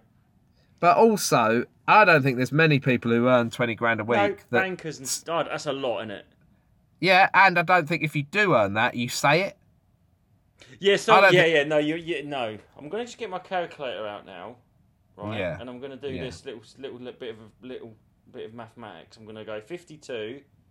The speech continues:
Speaker 1: Mm.
Speaker 2: times twenty grand. Yes, that's a million pounds a year.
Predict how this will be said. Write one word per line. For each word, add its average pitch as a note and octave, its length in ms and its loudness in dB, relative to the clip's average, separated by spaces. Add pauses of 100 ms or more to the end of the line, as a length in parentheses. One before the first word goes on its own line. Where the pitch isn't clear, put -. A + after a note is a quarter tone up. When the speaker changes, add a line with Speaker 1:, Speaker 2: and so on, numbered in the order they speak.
(500)
Speaker 1:
Mm. G#2 60 -14
Speaker 2:
times B2 720 -10 (1120)
twenty B2 320 -16
grand. G2+ 500 -14 (3000)
Yes, C3+ 380 -10
that's C3+ 220 -10
a C3 40 -10
million B2 360 -10
pounds G#2+ 440 -14
a G#2+ 60 -20
year. G#2 320 -14